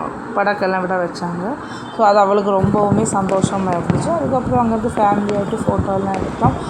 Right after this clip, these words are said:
அப்புறம் வந்து கொஞ்சம் பிரிட்ஜ் சைடெல்லாம் போய், வெளியில போய் ரோட் சைடெல்லாம் போகும்போது பார்க்க அவ்வளவு அழகா இருக்கும். ஏன்னா அங்க எல்லா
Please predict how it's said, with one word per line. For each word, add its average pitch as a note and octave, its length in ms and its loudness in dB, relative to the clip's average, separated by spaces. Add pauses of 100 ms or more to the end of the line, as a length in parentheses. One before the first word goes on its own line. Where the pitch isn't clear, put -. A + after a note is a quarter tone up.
(200)
அப்புறம் G#3+ 380 2
வந்து G3+ 380 2
கொஞ்சம் G#3 460 0
பிரிட்ஜ் G3 400 0
சைடெல்லாம் F#3 600 2
போய், G#3 180 0 (180)
வெளியில G3 460 2
போய் F#3 100 0
ரோட் G3 320 0
சைடெல்லாம் F#3 500 0
போகும்போது F#3+ 460 -2 (380)
பார்க்க G3+ 280 2
அவ்வளவு G3 320 2
அழகா F#3+ 380 2
இருக்கும். F3+ 280 0
ஏன்னா G3 220 0
அங்க F#3+ 140 -2
எல்லா G3 200 2